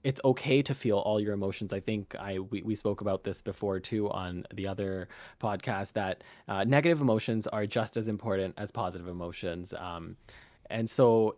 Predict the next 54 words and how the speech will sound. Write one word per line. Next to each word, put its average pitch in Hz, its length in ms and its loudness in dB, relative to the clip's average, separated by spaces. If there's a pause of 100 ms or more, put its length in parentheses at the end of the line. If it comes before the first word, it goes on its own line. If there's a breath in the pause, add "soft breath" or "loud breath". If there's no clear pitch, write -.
if 135 320 0 (160)
you 127 200 2
do 139 240 6
need 139 180 6
to 135 80 0
take 110 460 -2 (120)
time 113 400 -2
out 101 300 -2
and 104 140 -6
be 104 100 -4
like, 98 160 -6
"I 110 40 -4
need 117 120 -2
to 131 80 -4
put - 180 -4
myself 101 420 -6
first," 113 540 -4 (320)
then 117 140 2
you 127 80 4
gotta 139 180 4
put - 140 -2
yourself 101 320 -2
first. 95 240 -2
That's - 160 -4
not 113 140 -2
you 101 100 -4
being 95 180 -4
toxic. 101 520 -8
That's 101 140 -4
just - 220 -10
you 107 140 -2
having 98 260 -6
a 90 40 -6
balance. - 640 -8
And 104 220 -6 (100)
I 110 140 -4
feel 127 180 -2
like 123 200 2
people 113 220 0
need 113 140 0
to 113 60 -6
be 107 80 0
more 101 200 0
accommodating 98 560 -2
and 92 80 -4
understanding, 90 760 -6 (340 loud breath)
uh, 87 400 -6 (120)
especially 110 380 -4
in 101 60 -2
that 90 180 -2
aspect 90 460 -6
where 90 100 -6
it's 92 140 -10
like, 85 220 -8